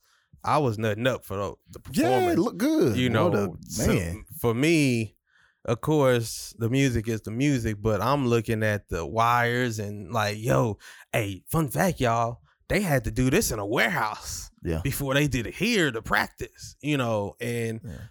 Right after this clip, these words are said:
Speaker 1: the whole camera angles and everything, that was,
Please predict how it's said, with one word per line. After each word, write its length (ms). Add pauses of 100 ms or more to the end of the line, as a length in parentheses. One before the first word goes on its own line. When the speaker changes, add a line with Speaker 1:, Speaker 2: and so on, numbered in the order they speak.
Speaker 1:
the 180
whole 400
camera 440
angles 640
and 200
everything, 680
that 140
was, 560